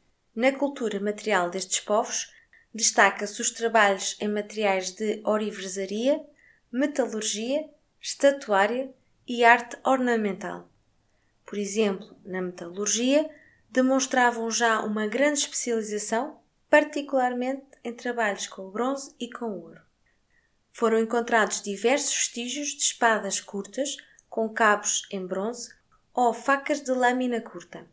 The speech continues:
Também possuíam uma cerâmica muito específica, com recipientes feitos em pastas grosseiras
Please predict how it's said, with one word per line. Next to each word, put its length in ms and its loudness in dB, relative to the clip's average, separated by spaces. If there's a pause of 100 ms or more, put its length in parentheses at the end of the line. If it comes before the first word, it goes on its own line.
(920)
Também 380 2
possuíam 800 -2
uma 340 -2
cerâmica 680 -2
muito 300 0
específica, 800 -6 (600)
com 200 4
recipientes 720 -2
feitos 840 0
em 140 -8
pastas 500 2
grosseiras 720 -2